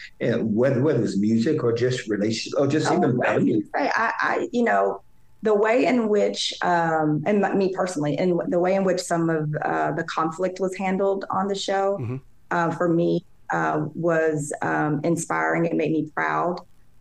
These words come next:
Speaker 2: Uh, it made me, uh, definitely confirmed m-, my yes of why I would want to do something like this.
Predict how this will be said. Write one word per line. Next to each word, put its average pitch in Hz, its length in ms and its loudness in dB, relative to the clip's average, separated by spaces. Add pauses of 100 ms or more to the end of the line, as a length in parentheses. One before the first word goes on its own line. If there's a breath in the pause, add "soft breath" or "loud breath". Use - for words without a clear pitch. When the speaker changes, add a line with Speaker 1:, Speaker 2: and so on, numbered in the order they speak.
Speaker 2:
Uh, 151 480 0
it 156 140 0
made 165 340 0
me, 160 540 0
uh, 151 380 -2
definitely 170 600 -2
confirmed 160 720 -2
m-, 147 160 0 (120)
my 156 200 0
yes 151 400 0
of 156 100 -4
why 147 200 -2
I 151 60 0
would - 160 -2
want 151 220 -2
to 156 80 -8
do 151 340 0
something 170 420 -4
like 180 260 -2
this. 190 400 -4